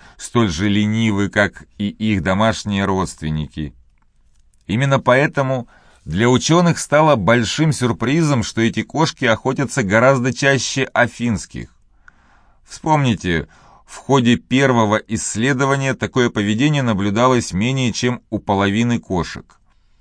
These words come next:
На острове Джекил охотников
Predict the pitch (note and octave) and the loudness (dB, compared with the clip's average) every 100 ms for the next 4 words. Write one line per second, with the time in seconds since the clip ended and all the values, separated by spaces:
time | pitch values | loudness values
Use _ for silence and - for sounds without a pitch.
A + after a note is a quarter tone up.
0 | _ _ - G2 G#2+ - A2+ A2+ G2+ G2 | _ _ -4 0 0 0 -2 -2 -4 -2
1 | F2+ D2 A2 C#3 E3+ D#3+ D3 - - _ | -2 0 0 0 0 -4 -4 -18 -20 _
2 | - - - F3 E3+ E3+ - A#2 - | -2 -2 2 0 2 -4 -2 -4 -4